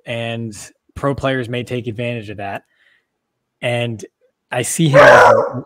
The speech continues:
player with some variable sort of, you know, grading, eh, week to week where there's some variance there, and it might not be the most dependable option. So I would take him in an all twenty-two draft. I'm probably looking at,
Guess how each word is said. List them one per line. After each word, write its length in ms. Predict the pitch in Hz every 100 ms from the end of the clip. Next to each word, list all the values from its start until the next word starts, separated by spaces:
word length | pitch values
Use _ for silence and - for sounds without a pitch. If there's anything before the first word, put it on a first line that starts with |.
| -
player 260 | - 127 123
with 140 | 117
some 280 | - 120 110
variable 640 | 101 120 117 113 117 110 _ -
sort 300 | - 131 113
of, 220 | 101 - - _
you 160 | 339 135
know, 160 | 104 - _ _ _
grading, 760 | - 123 131 131 123 120 117 113 -
eh, 180 | 415 -
week 280 | 120 127 131
to 140 | - 113
week 360 | 123 120 -
where 360 | 113 110 107 101 _
there's 180 | 127 113
some 140 | 123
variance 420 | 113 127 123 113
there, 240 | - 113 104
and 80 | 107
it 180 | 107
might 280 | - 117 123
not 160 | 120 113
be 80 | 123
the 100 | 113
most 240 | 113 101
dependable 460 | - - 113 110 107
option. 500 | 107 117 - 170 165 _ _ _ _ _ _ _ _ _ _ -
So 580 | - - 135 127 131 _ _ _ _ _ _ _ _ _ -
I 360 | - - 147
would 160 | 143 147
take 240 | 170 160
him 80 | 160
in 80 | 135
an 60 | 127
all 120 | 135
twenty-two 440 | 131 117 - 135
draft. 280 | 120 107 104
I'm 80 | 110
probably 300 | - 120 117
looking 340 | 113 110 113
at, 220 | 107 117